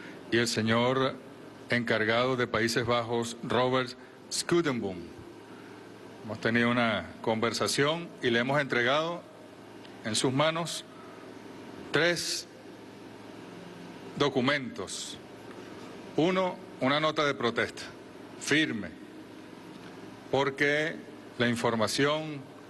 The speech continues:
que manejamos y que ellos no han podido negar es que fueron estos cuatro gobiernos los que actuaron con mayor, digamos, mala intención para fomentar nuevos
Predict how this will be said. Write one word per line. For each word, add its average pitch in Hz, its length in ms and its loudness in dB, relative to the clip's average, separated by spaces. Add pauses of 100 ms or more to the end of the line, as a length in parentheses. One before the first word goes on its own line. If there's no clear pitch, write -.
(400)
que 117 100 4
manejamos 139 800 2
y 104 80 2
que 107 240 4
ellos 120 300 4
no 120 160 4
han 127 140 0
podido 127 460 4
negar 127 440 2 (580)
es - 80 0
que 117 120 2
fueron 127 340 2
estos 131 280 0
cuatro 151 520 2
gobiernos 151 720 2 (600)
los 107 160 2
que 120 140 4
actuaron 131 720 2 (600)
con 135 280 4
mayor, 127 680 4 (1400)
digamos, 123 720 4 (600)
mala 165 320 4
intención 147 760 2 (720)
para 151 360 4
fomentar 143 920 2
nuevos 143 600 2